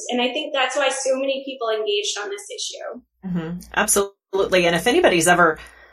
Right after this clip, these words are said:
Speaker 2: thought about how hard it is to collect signatures, you know, you, it's amazing, like you said, the bipartisan effort that went into that, that said, "Wait a minute, Coloradans should have the opportunity to decide such an important issue." So kudos to you and the team. And it,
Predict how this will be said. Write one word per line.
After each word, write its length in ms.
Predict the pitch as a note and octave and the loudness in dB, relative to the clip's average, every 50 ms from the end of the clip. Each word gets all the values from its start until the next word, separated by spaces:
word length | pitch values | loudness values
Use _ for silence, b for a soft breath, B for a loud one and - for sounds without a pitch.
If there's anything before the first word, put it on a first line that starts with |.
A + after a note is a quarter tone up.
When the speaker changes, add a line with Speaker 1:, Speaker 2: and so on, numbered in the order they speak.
| B B - | B B -12
Speaker 2:
thought 240 | - - G3 F#3+ G3 | 0 4 4 6 6
about 220 | F#3+ F3 C#3+ D3 | 6 6 4 4
how 120 | - F#3 - | 4 4 6
hard 200 | - F3+ F3+ F3+ | 6 6 4 4
it 100 | F3 E3+ | 4 2
is 120 | E3 - | 0 0
to 120 | - E3+ | -2 -4
collect 300 | - - F3+ D#3 D#3 - | 2 4 4 4 4 2
signatures, 840 | - G3 F#3+ G3 F#3 F3 - - D#3+ B2 A#2 A2+ - - - - - _ _ - | 0 0 2 2 0 0 0 0 -2 0 0 0 2 2 0 0 -4 _ _ -4
you 120 | F3+ F#3 | 0 2
know, 120 | E3+ D3+ | 2 2
you, 420 | D#3 E3 F3 F#3 F3+ F3 - - - - - - | 2 2 2 2 0 0 -2 -6 -12 -20 -14 -4
it's 220 | - F#3+ - C#4 A3 | -2 0 0 2 0
amazing, 580 | F#3+ F#3+ F#3+ G3+ A3 A#3 A#3+ A3 G#3 F3 E3+ | 2 2 4 6 6 6 6 4 2 2 2
like 200 | E3 D#3+ D#3 D#3 | 2 0 0 0
you 60 | E3+ E3 | -2 0
said, 380 | - - F#3+ F#3 E3 D#3 D3+ | 4 6 6 6 6 4 4
the 120 | E3 D#3+ D#3+ | 2 2 4
bipartisan 680 | E3 D#3+ E3 E3+ - - F3 E3+ D#3+ D#3 - E3+ D#3 | 4 4 4 2 0 -2 -2 0 2 0 0 0 0
effort 360 | - C3+ F3+ - F3+ E3+ E3+ | 0 -2 0 0 0 0 0
that 160 | - E3 - D3+ | 0 -2 0 0
went 180 | D#3+ D#3 D3+ | 0 0 0
into 320 | - F3+ G#3+ G#3+ - - D#3+ | 0 0 2 2 2 2 2
that, 360 | D3+ C#3 C#3 C#3 C#3+ D3 - | 2 2 4 4 2 2 0
that 120 | D#3 - | 0 0
said, 200 | - - F3+ F3 | 2 2 2 2
"Wait 240 | E3 F3+ F#3 F#3 G3 | 4 4 4 4 4
a 60 | F#3+ | 2
minute, 380 | E3 D#3 D3 C#3+ C#3+ C#3 - B B B B B B B B B - | 2 0 0 0 -2 -4 -4 B B B B B B B B B -2
Coloradans 760 | - - G#3+ A#3+ A#3+ A3 G3 F3+ E3+ E3+ F3 E3+ E3+ - - | 2 4 6 6 6 6 6 8 6 6 4 2 0 2 2
should 140 | F3 E3+ E3+ | 2 2 2
have 200 | F3 F3+ F3 - | 2 0 2 2
the 120 | E3 D#3 | 2 2
opportunity 600 | D3+ D3 - D3 D3 - - F3+ D#3+ D#3 D#3 D#3 | 2 2 2 0 0 0 -2 -4 -2 -4 -4 -4
to 80 | D#3 D3 | -4 0
decide 680 | D3 C#3+ - - E3+ E3 E3 D#3 D3 C#3 C#3 C#3+ C#3 | 2 4 6 6 8 8 6 6 4 2 0 -2 -2
such 240 | - - D#3+ - - | 0 0 0 0 -2
an 60 | D#3+ | -2
important 400 | C#3+ D3 - E3+ D3+ C3+ C#3+ - | -4 -2 -2 0 0 0 -2 -4
issue." 380 | - D#3 D#3+ - D3 - - - | -2 -2 0 0 0 0 2 4
So 240 | - - E3+ E3 D#3+ | 4 4 4 4 2
kudos 500 | - - D#4 E4 G#4+ F#4+ C4 - - - | 0 0 4 4 6 6 6 4 2 2
to 120 | - G#3+ | 2 2
you 360 | F3 F#3 G3 G3 G#3 G3+ G3+ | 4 6 6 6 8 8 6
and 360 | - E3 F#3 F3+ F3 E3+ - | 6 4 4 4 2 0 -2
the 120 | F3+ F3+ F3 | -2 -2 0
team. 520 | - - C4+ B3+ B3 A#3+ A#3+ A#3 A3+ G#3+ | 0 2 2 2 4 6 6 6 6 6
And 120 | G3 F#3 F#3 | 6 6 4
it, 200 | F3+ - B | 2 0 B